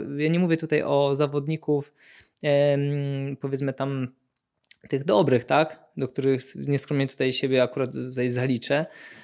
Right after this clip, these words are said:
ale, e, iść ze środka właśnie i z, i z końca stawki, tak? No każdy z nas jakby się na to decyduje, płaci za to jeszcze, tak? No bo trzeba sobie za-, zapłacić. E, i po prostu trzeba to właśnie, e, trzeba to, trzeba działać,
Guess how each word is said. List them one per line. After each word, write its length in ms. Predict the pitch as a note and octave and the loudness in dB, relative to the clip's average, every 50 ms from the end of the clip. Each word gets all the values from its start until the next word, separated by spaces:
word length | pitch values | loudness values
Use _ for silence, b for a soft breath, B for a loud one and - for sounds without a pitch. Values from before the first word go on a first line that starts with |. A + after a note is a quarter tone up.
| B B | B B
ale, 640 | - E3 D3 D3 D3+ D#3 D3+ D#3 D#3 D#3+ D#3 D#3 - - | 0 2 4 6 6 6 8 8 8 8 6 6 4 4
e, 260 | D#3 D3+ D3+ D3+ C#3+ | 4 4 4 4 2
iść 560 | - - - F#3+ F#3+ F#3 F#3+ F#3+ F#3+ E3+ - | -2 -6 -6 -4 -2 -2 -2 -2 -4 -4 -2
ze 100 | F3 F3 | -2 0
środka 420 | E3+ - - F3 E3+ E3+ - F3 D#3+ | 0 0 0 0 0 0 0 0 2
właśnie 280 | D#3 D#3 D3+ - E3 | 2 0 -2 -4 -6
i 40 | D#3 | -4
z, 340 | C#3+ D3+ D3 C#3+ - - - | -2 -2 -2 -2 -2 -2 -4
i 80 | - | -4
z 80 | - - | -6 -4
końca 280 | - D#3+ D3+ C#3+ - C#3+ | -4 -4 -4 -4 -4 -8
stawki, 420 | - - C#3 - - - - F#3+ | -4 -2 -2 -2 -2 -4 -10 -8
tak? 200 | - - F#3 - | -6 -6 -6 -6
No 100 | F3+ F3+ | -6 -8
każdy 420 | F3 - F#3+ F#3+ F#3 F3 F3+ F3+ | -4 0 0 2 2 2 0 0
z 60 | E3+ D#3+ | 0 2
nas 260 | D#3+ D#3 D#3 D#3 D3 | 2 2 2 2 2
jakby 180 | D3+ C#3+ C#3+ | 0 -2 -2
się 140 | C#3 - D#3 | -4 -4 -4
na 60 | C#3+ | -6
to 120 | - - D3 | -6 -8 -6
decyduje, 580 | C3+ C#3 C3 - C3 C3+ C#3 D3 D3 D3 C#3+ | -4 -4 -2 -2 -2 -2 0 2 4 2 2
płaci 420 | C#3+ - - D3+ C#3 - - D#3+ C#3 | 0 0 -2 -2 0 0 -2 -2 2
za 160 | C3+ C#3 B2+ | 4 4 4
to 120 | C3 - | 4 2
jeszcze, 340 | C3+ B2+ C3+ C3 - - C3 | 0 0 0 0 -2 -4 -2
tak? 140 | B2 B2+ B2 | -2 -2 -2
No 120 | A#2+ A2+ | -2 -4
bo 80 | A#2 A#2+ | -6 -6
trzeba 200 | - - - B2+ | -8 -8 -8 -8
sobie 180 | C3 B2+ C3 C3 | -8 -8 -8 -8
za-, 140 | C3 C3+ | -8 -4
zapłacić. 640 | C3 C#3 C3+ - - C3+ C#3 - - - G3 - - B B B B B B B B B B B B B _ | -4 -4 -4 -2 -4 -4 -4 -4 -6 -10 -10 -10 -14 B B B B B B B B B B B B B _
E, 280 | - D3 D3 D3+ D3+ | 2 2 4 4 2
i 600 | D3+ - - E3+ E3+ F3 E3+ E3+ F3+ F3+ - E3 E3 | 0 -2 -2 -2 -2 -2 -2 -4 -6 -6 -8 -8 -6
po 80 | - E3+ | -6 -6
prostu 220 | E3 - - E3+ | -6 -6 -8 -8
trzeba 260 | E3+ - E3+ D#3 D#3 | -4 -4 -2 -2 -2
to 120 | D#3 - D3+ | -4 -4 -6
właśnie, 600 | D#3 D#3 D3 - - D#3 D3 D3 D3 D3 - - | -6 -4 -6 -4 -6 -6 -4 -4 -4 -6 -6 -8
e, 540 | - C#3+ C#3+ C#3+ C#3 C#3 C#3 C#3 C#3 C3+ C#3 | -8 -8 -8 -6 -8 -8 -8 -10 -10 -12 -12
trzeba 260 | - - C#3+ C#3+ C#3 | -10 -6 -2 -2 -2
to, 120 | C3+ - C3+ C#3 - - C#3 C#3 - _ _ _ _ _ _ | -2 -4 -10 -10 -12 -16 -16 -16 -18 _ _ _ _ _ _
trzeba 360 | - - A3+ A3+ F#3 E3 - - - - - - | -8 0 2 2 2 2 0 -6 -10 -10 -10 -10
działać, 600 | F3 F3 G#3+ C4 C4 B3+ B3 A#3+ - - - - | -2 0 2 2 2 2 2 0 -2 -4 -12 -14